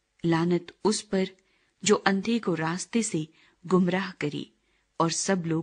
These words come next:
کہیں، "آمین۔" لعنت اس پر جو پردیسی اور یتیم اور بیوہ کے مقدمے کو بگاڑے، اور سب لوگ کہیں،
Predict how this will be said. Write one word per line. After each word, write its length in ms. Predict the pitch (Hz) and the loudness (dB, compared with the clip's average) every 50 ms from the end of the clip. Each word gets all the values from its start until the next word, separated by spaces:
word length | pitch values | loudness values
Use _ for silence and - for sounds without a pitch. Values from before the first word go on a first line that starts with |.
| 160 - | -4 -6
کہیں، 460 | - 170 170 175 208 214 214 214 - _ _ _ _ _ _ - | -6 -6 -2 0 0 0 -2 -2 -8 _ _ _ _ _ _ 2
"آمین۔" 500 | 170 165 156 160 160 165 165 165 147 147 - _ _ _ _ _ _ _ _ _ _ _ _ _ - | 2 2 2 0 -2 -2 -2 -4 -6 -8 -14 _ _ _ _ _ _ _ _ _ _ _ _ _ -6
لعنت 480 | 165 160 160 165 170 170 165 170 - - _ - | -2 -2 0 0 2 0 0 -2 -6 -12 _ -2
اس 240 | 190 202 - - - | -2 -2 -2 -2 0
پر 160 | - 180 175 175 - _ _ _ _ _ _ _ - | 2 2 2 0 -2 _ _ _ _ _ _ _ 2
جو 120 | 190 185 | 2 2
پردیسی 800 | 190 - 175 170 165 165 170 185 208 214 208 - - 226 226 220 - _ _ - - _ - | 2 2 0 0 0 2 2 2 2 2 2 0 0 0 0 0 -4 _ _ -20 -20 _ -2
اور 120 | - 180 | 0 0
یتیم 520 | 170 160 175 165 - - 214 220 220 220 226 220 _ _ _ _ _ _ - | 0 0 -2 -4 -2 0 0 2 2 0 -2 -4 _ _ _ _ _ _ 0
اور 140 | 175 175 | 0 0
بیوہ 420 | 170 160 165 170 175 202 202 214 214 214 | 2 2 4 4 4 4 4 0 -2 -2
کے 100 | - 185 | -2 -2
مقدمے 600 | 156 156 156 - - 170 165 160 190 196 208 208 | -2 -2 -2 -4 -4 -6 -4 -2 0 0 0 0
کو 140 | - - 196 | 0 0 -2
بگاڑے، 600 | 151 151 156 160 147 175 165 156 156 156 170 156 - _ _ _ _ _ _ _ _ _ _ | -2 0 -2 -2 -2 -2 -6 -6 -4 -4 -4 -6 -6 _ _ _ _ _ _ _ _ _ _
اور 180 | - 170 170 170 | -4 -2 -2 -2
سب 380 | - - - - 208 208 196 175 | -4 -6 -4 -4 -2 -2 -2 -2
لوگ 200 | 156 151 165 165 - _ | -2 -2 -2 -4 -6 _
کہیں، 340 | - - 165 151 196 220 240 | -8 -6 -4 -2 -2 -2 -2